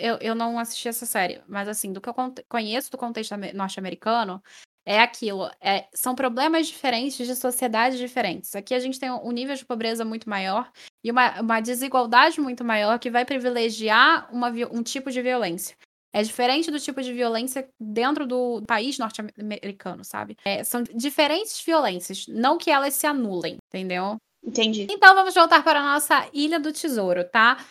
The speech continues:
Speaker 1: Porque a Ilha do Tesouro tem crianças o quê? Que matam piratas. Enfim, em certo <laughs> momento, é possível perceber que os piratas sempre cometem os mesmos erros.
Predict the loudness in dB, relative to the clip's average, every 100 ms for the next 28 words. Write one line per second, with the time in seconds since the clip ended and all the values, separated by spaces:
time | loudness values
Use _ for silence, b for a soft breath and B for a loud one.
0 | B -8 -6 2 2 4 0 -2 -2 -4
1 | -4 -6 -4 -2 -2 -6 -6 -4 -4 -2
2 | -4 -4 -4 -4 0 0 2 0 -2 0
3 | 0 -2 -10 -16 _ _ _ -6 -4 -4
4 | -4 -4 -4 -2 6 6 6 2 4 2
5 | 4 0 0 -6 0 2 2 -2 2 4
6 | 4 2 2 2 0 -2 0 2 2 0
7 | -6 -2 -2 -2 0 0 0 -4 -6 -2
8 | -2 -2 -2 -2 -2 -4 -6 -14